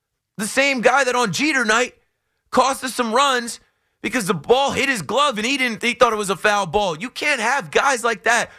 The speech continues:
playing on a championship caliber team. We watch baseball.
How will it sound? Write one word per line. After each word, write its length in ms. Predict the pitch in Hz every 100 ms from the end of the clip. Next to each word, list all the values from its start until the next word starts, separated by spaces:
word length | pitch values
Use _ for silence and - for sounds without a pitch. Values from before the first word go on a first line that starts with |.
| _
playing 300 | - 220 233
on 100 | 208
a 40 | 180
championship 600 | - 214 208 208 - -
caliber 400 | 202 196 165 165
team. 300 | - 240 180
We 160 | 226
watch 500 | 220 165 240 269 -
baseball. 720 | 120 233 262 - 175 135 90